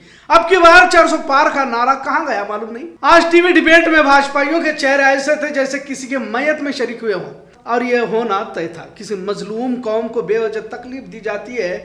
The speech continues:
तो इसके फैसले आसमानों पर होते हैं। और आखिर में फैसला सुनाया गया। राम मंदिर, हिजाब, झटका, मॉब लिंचिंग, यहाँ तक यूपी के वजीर आला योगी आदित्यनाथ को तो अजान की आवाज से ही नफरत थी। मतलब, जिन ओहदों पर बैठे थे, उन ओहदों पर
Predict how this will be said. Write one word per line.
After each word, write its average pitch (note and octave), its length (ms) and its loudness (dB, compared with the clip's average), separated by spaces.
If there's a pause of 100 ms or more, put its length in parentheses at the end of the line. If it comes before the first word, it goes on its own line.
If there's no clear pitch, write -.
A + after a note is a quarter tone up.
(420)
तो D#4 100 0
इसके D4+ 360 0
फैसले C#4+ 440 2
आसमानों C#4 640 2
पर C4 160 -2
होते G#3 280 -4
हैं। - 440 -14
और C4+ 140 2
आखिर E4+ 260 4
में F4+ 140 4
फैसला C#4+ 380 0
सुनाया G3 300 -8
गया। A2 160 -18 (300)
राम A#3+ 280 2
मंदिर, A#3 340 -2
हिजाब, G#3 460 -4
झटका, G#3 480 -6
मॉब A3 340 -4
लिंचिंग, A#3 320 -8
यहाँ A#3 260 -8
तक - 240 -12 (460)
यूपी F#4 340 6
के F4 120 2
वजीर D#4 320 4
आला C#4+ 300 6
योगी C#4 300 0
आदित्यनाथ C4 760 -2
को C#4+ 100 -8
तो C#4+ 120 -6
अजान A3+ 500 0
की C4+ 180 -6
आवाज B3 420 2
से C4+ 260 -4
ही C#4+ 260 -4
नफरत C4+ 400 -8
थी। C4 440 -12 (240)
मतलब, D4+ 320 4
जिन E4+ 140 4
ओहदों E4 300 6
पर F4 180 4
बैठे D#4+ 360 6
थे, D#4+ 100 0
उन C#4 160 -2
ओहदों C4+ 280 2
पर C4 160 0